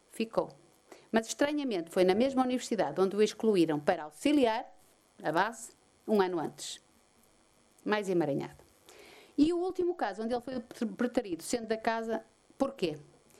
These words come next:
Neste caso, eh, foi há um ano, estávamos, eh, na era da bibliometria, ainda estamos, acho eu, desenfreada, e o júri considerou que trazer outputs numéricos para a universidade em termos de publicações era a grande mais-valia.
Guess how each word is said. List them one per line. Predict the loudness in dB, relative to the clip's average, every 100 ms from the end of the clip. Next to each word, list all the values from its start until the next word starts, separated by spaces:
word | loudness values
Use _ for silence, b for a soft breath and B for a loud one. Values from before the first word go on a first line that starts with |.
| B B B
Neste | 2 2 0
caso, | -2 -2 -6 -14 -14 -6
eh, | -2 2 2 2 0
foi | 2 4 4
há | 2
um | -2
ano, | -2 -4 -6 B B B B
estávamos, | -6 -4 -4 -6 -6
eh, | -4 -2 -4
na | -4
era | -4 -4 -4
da |
bibliometria, | -2 0 0 -2 -2 -2 0 2
ainda | 2 0
estamos, | 0 -2 0
acho | 0 -4 -4
eu, | 0
desenfreada, | 2 2 2 0 -2 -8 -12 -16 B B B
e | 4
o | 6
júri | 6 2 0
considerou | 0 2 2 2
que | 0
trazer | -2 0 0
outputs | -2 -6 -4 -4 0
numéricos | 2 2 0 -4 -8 -12 -14 -14 -16 _
para | -4 -2
a |
universidade | -4 -2 2 2 2
em | 2
termos | 2 -2
de | -2
publicações | -2 0 2 2 0 -2 -4 -4
era | -2 0
a |
grande | 2 2 4
mais-valia. | 2 2 -2 -2 -10